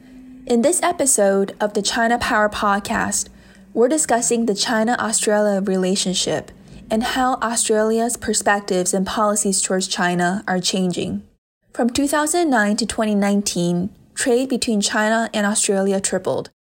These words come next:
transforming China into Australia's largest trade partner. China has also emerged as Australia's largest source of international students, and Mandarin is Australia's second most spoken language. In twenty fourteen,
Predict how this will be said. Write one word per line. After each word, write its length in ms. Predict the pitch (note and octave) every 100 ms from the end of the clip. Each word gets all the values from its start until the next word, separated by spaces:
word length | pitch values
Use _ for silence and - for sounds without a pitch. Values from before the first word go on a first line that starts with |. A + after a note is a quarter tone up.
| _
transforming 580 | - B3 A#3 - B3+ C#4
China 480 | E4 C#4+ A3+ G#3+ G#3+
into 240 | G#3+ G3+ G#3+
Australia's 760 | G3+ G#3+ G#3 G3 G#3 A3 A3+
largest 480 | G3 G3 G3+ G3+ -
trade 240 | F#3+ F3+
partner. 500 | - D#3+ - - G#3+ - _ -
China 320 | - C4+ C#4
has 220 | D#4+ B3 -
also 300 | A#3 C4 D4
emerged 640 | B3 G3+ G3 G3+ G3+ -
as 280 | G#3 G3+ G3+
Australia's 640 | G#3 - G#3 G#3+ G#3 G3+
largest 460 | G3+ A3 B3+ C4 -
source 340 | G#3 G3+ G#3+
of 80 | G3
international 580 | G#3+ G#3 G#3 G#3 A3+ A3
students, 640 | - F#3 D3+ - - - -
and 180 | A3 G#3
Mandarin 440 | G#3+ A3 A#3 B3+
is 280 | - G3+ G3+
Australia's 720 | F#3+ G#3 - G3+ G3 G3+ G#3
second 460 | - A3+ A3+ B3+ A3
most 300 | G3+ G#3 G#3+
spoken 400 | - F#3+ G3 F#3
language. 680 | E3+ E3+ - C#2+ - - - _ _ _ - - _ -
In 100 | A3+
twenty 300 | G#3 C#4+ C#4+
fourteen, 760 | C#4+ C#4+ E4 - G3 F#3+ F#3